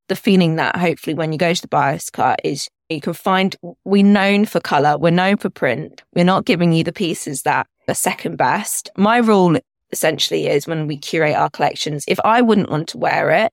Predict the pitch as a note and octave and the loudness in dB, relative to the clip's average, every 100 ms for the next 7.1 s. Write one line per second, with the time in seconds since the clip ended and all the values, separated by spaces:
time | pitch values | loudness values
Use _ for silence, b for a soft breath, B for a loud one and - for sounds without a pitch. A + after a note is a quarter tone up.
0 | - F3 E3 D3+ C#3 D3 D3 - - D#3+ | -4 -4 -2 -2 -2 -4 -8 -12 -12 -8
1 | D3+ D#3 D#3+ D3+ D3 - C#3+ B2+ - _ | -6 -6 -4 -4 -4 -6 -4 -4 -6 _
2 | _ _ G#3 A#3+ G#3 - D#3+ D#3+ D#3 D3 | _ _ 0 2 2 0 -6 -6 -2 0
3 | D3+ F3+ - _ - F#3+ F#3 F#3 - F3 | 0 0 -4 _ -4 0 2 0 -2 -2
4 | E3 - F3+ E3+ D#3+ F3+ E3+ D#3+ E3 - | -2 0 0 0 -2 -4 -4 -6 -8 -14
5 | _ - D#3 - - - - - - D2+ | _ -6 -6 -6 -12 -6 -4 -4 -4 -8
6 | - _ _ - - - G3+ G#3 A3 G#3 | -10 _ _ -4 -4 -2 0 2 2 0
7 | G3 | -2